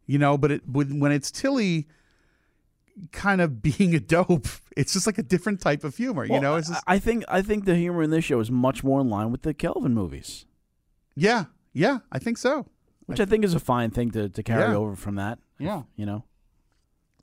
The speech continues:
Speaker 1: So, um, gosh, g-, uh, gee whiz. So, um,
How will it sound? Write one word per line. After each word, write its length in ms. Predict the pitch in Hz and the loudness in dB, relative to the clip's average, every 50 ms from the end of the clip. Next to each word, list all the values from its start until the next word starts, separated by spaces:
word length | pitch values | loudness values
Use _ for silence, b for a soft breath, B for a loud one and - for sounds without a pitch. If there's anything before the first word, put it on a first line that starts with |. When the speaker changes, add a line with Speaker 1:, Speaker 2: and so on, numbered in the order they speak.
| _ _ _ _ _ _ - - _ - | _ _ _ _ _ _ -18 -18 _ -14
Speaker 1:
So, 440 | 143 - - 185 180 170 165 160 - - | -10 -4 0 2 4 4 4 2 2 2
um, 420 | 160 156 147 143 143 139 139 135 - _ _ _ _ _ - B B B B B B B B B B B B B B B | 4 4 4 2 2 -2 -4 -6 -8 _ _ _ _ _ -20 B B B B B B B B B B B B B B B
gosh, 380 | - 180 180 156 120 117 - - | 0 2 2 2 2 -2 -6 -10
g-, 180 | - - 175 - | -6 -4 -2 2
uh, 460 | 151 143 143 135 131 131 127 127 127 123 _ _ _ _ _ _ _ _ - | 2 4 4 4 4 4 2 2 0 -2 _ _ _ _ _ _ _ _ -4
gee 180 | - 170 180 | 0 2 4
whiz. 260 | 170 170 143 110 104 | 4 4 2 2 0
So, 360 | - - 196 180 160 160 160 - | 0 2 4 4 4 4 2 2
um, 520 | 156 143 143 139 127 127 123 120 120 104 | 2 4 4 4 2 0 -2 -2 -4 -6